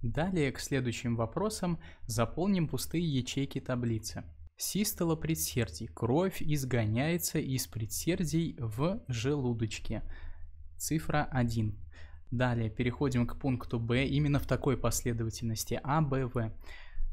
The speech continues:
Ну, методом исключения легко. Систола желудочков, конечно. Третье. Общая диастола длится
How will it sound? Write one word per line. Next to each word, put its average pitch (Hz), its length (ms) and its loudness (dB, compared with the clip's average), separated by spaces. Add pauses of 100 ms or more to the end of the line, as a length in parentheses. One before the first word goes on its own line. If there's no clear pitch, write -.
(160)
Ну, 151 200 6
методом 127 440 4
исключения 120 580 2
легко. 113 540 2
Систола 151 720 0
желудочков, 127 840 2
конечно. 117 600 -2 (460)
Третье. 123 580 0 (360)
Общая 151 420 2
диастола 190 800 0 (140)
длится 175 720 0